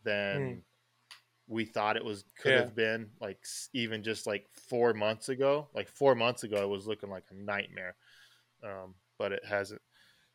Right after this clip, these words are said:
Speaker 1: It looked like it wasn't too bad, except for, like, Hopkins. Like, I don't know what, Hopkins ran into stuff, I think snow in, like, Minneapolis.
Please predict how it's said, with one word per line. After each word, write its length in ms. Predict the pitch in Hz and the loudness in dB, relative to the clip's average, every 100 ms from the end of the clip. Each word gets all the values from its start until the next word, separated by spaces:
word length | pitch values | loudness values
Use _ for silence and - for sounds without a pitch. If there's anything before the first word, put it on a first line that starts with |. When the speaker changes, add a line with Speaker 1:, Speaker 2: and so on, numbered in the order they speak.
| _ _ - | _ _ 4
Speaker 1:
It 100 | 151 | 8
looked 200 | 196 190 | 8 6
like 140 | 151 | 4
it 100 | 151 | 8
wasn't 340 | 139 139 139 | 10 10 6
too 140 | - 143 | -2 6
bad, 220 | 143 143 | 10 10
except 420 | 131 - 175 175 | 8 6 8 8
for, 100 | 190 | 8
like, 200 | 160 151 | 8 8
Hopkins. 580 | 147 139 135 156 156 - - | 8 8 8 2 -2 -6 4
Like, 320 | 131 135 - - - - _ _ - | 6 6 2 -20 -20 -20 _ _ 6
I 120 | 151 | 6
don't 100 | 180 | 8
know 120 | 170 | 8
what, 220 | 143 147 120 | 6 4 4
Hopkins 500 | 147 185 196 151 143 | 6 6 2 -2 2
ran 180 | 151 | 4
into 220 | 151 147 135 | 4 4 0
stuff, 380 | - 147 143 - | 4 4 4 0
I 100 | 120 | -4
think 220 | 147 131 | -4 -6
snow 520 | - 120 120 135 135 | -4 2 6 6 6
in, 80 | 120 | 2
like, 200 | 110 - | -2 -2
Minneapolis. 1040 | 110 120 117 107 113 - 139 139 123 - | -4 -2 0 2 2 2 0 0 -2 -10